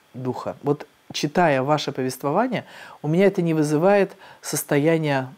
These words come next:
а, покоя и ра-, и радости, а вызывает какое-то напряжение.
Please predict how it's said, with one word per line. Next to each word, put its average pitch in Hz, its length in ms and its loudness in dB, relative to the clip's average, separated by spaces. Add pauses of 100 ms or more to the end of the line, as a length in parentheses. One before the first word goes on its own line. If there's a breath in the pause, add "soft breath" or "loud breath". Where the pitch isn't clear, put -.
(500 loud breath)
а, 123 320 -4 (120)
покоя - 380 4
и 170 180 0
ра-, 151 160 0
и 147 80 2
радости, 120 520 -2 (120)
а - 120 -2
вызывает 156 460 2
какое-то 147 360 -4
напряжение. 127 640 -6